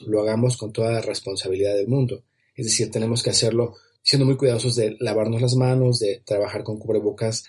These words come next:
de estar protegidos en la medida de lo posible para no afectar a ningún tercero. Aquí te recomiendo, yo no soy un experto de coronavirus,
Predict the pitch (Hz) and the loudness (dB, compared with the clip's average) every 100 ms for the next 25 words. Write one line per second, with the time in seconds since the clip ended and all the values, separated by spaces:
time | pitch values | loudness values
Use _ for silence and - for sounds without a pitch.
0 | - 113 - 120 123 120 113 - 123 131 | -6 -4 0 0 0 -2 -2 -2 2 2
1 | 160 - - _ _ 139 127 127 135 143 | 2 -2 -8 _ _ 0 4 4 4 2
2 | 127 120 135 151 123 107 113 120 107 113 | 0 0 0 0 0 -2 -2 -2 -2 -2
3 | 113 107 101 101 101 101 - 98 - _ | 0 -2 -4 -6 -4 -2 -2 -2 -8 _
4 | _ _ _ _ _ _ _ _ _ - | _ _ _ _ _ _ _ _ _ -2
5 | 123 131 143 127 113 110 101 - 127 135 | 0 2 0 0 -2 -4 -6 -2 2 2
6 | 135 135 127 - - 110 110 110 101 101 | 0 -2 -2 -2 -4 -6 -2 -2 -2 -6
7 | 101 98 101 101 - | -8 -4 -4 -4 -10